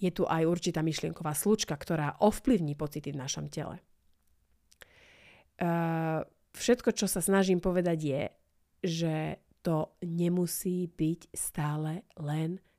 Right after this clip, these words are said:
tvrdá drina. Zúfalá snaha vymyslieť, vyriešiť problém. Nemusíme všetko riešiť svalmi a pevnou vôľou. Skúsme to inak. Keď som spomenula tú pevnú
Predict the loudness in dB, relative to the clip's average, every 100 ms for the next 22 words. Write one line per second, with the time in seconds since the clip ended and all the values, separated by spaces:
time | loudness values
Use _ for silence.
0 | _ -4 -4 -2 -4 -4 -2 0 0 0
1 | -4 -12 _ _ _ _ _ _ _ -6
2 | -2 -2 -2 -4 -2 -2 0 2 2 0
3 | 0 6 8 8 4 0 0 0 -4 -8
4 | -14 _ _ _ -4 4 8 10 8 4
5 | 0 -2 -4 -6 -14 -20 -20 -20 _ _
6 | _ _ 0 4 4 2 -4 -8 -14 _
7 | _ _ _ _ _ _ _ _ _ _
8 | _ _ -2 2 4 4 2 2 0 2
9 | 2 2 0 -4 -2 2 4 4 4 4
10 | 2 0 2 2 0 -2 -4 -8 -4 0
11 | 2 0 -2 -6 -10 _ _ _ -8 -6
12 | -8 -14 _ -20 -20 -20 -20 -20 -20 -20
13 | -20 _ _ _ _ -6 -2 0 2 2
14 | 2 0 -2 0 0